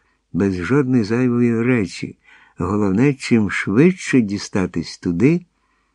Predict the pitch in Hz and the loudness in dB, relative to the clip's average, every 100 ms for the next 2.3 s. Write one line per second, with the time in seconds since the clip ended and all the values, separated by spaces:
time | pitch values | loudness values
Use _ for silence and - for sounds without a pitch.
0 | _ - 98 104 98 - 110 104 - 98 | _ -10 -6 -4 -6 -4 -4 -4 -2 -4
1 | 85 95 92 95 92 95 90 104 90 107 | -2 -6 -4 -2 0 0 0 0 -2 -2
2 | 110 123 | 2 2